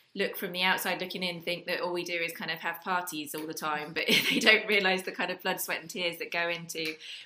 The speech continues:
running an event and managing an event and how stressful it can be. So it, it has to be something that you love. Um,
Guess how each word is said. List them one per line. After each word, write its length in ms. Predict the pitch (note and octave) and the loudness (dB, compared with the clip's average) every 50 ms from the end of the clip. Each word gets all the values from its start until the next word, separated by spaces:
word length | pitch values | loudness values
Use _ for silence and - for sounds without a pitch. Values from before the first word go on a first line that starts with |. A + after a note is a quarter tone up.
| - - | -12 -4
running 320 | D#3 F3+ F3 F3 F3 E3+ | 0 2 2 2 2 0
an 60 | E3 E3 | 0 0
event 420 | E3 D#3 - E3 E3 D#3+ E3 D#3+ - | 0 2 2 2 2 2 0 -2 -4
and 180 | D#3+ D#3+ D#3+ | -4 -2 0
managing 400 | D#3+ E3 E3 E3 E3 E3 E3 D#3 D#3 | 0 0 0 0 -2 -6 -6 -6 -6
an 60 | D3+ | -4
event 240 | D3+ D#3+ D#3 D#3 D#3 | -2 -2 0 0 -2
and 120 | C3 D#3 D#3+ | -4 -6 -4
how 160 | D#3+ D#3+ D#3+ | -2 -2 -2
stressful 440 | D#3 - - F#3 F3 - - E3 D3+ | -2 -2 -2 -2 -2 -4 -6 -6 -8
it 120 | C#3+ - | -8 -8
can 100 | - C#3+ | -10 -10
be. 240 | C#3 D3+ C#3+ C#3+ D3 | -8 -6 -6 -6 -6
So 140 | D3+ - D#3+ | -6 -6 -4
it, 120 | D#3 - - | -4 0 0
it 100 | D#3+ - | 0 0
has 280 | - F#3 F#3 F3+ - | 2 2 0 0 0
to 80 | - E3+ | -6 -8
be 360 | - D#3 D3 D3 D3+ D3 D3 _ | -6 -6 -4 -4 -4 -6 -10 _
something 340 | - - E3 - D#3 D#3 D3 | -8 -8 -8 -8 -8 -10 -8
that 120 | D#3 D3+ C#3+ | -8 -10 -8
you 160 | - D#3 D3+ E3 | -8 -6 -2 2
love. 320 | E3+ D#3+ D3 - - - - - - - - - - - - - | 2 4 2 2 0 -6 -14 -18 -18 -18 -16 -16 -16 -16 -8 -2
Um, 440 | - D#3+ D#3+ D#3+ D#3+ D#3+ D#3+ D#3+ | 0 2 4 4 4 2 0 -2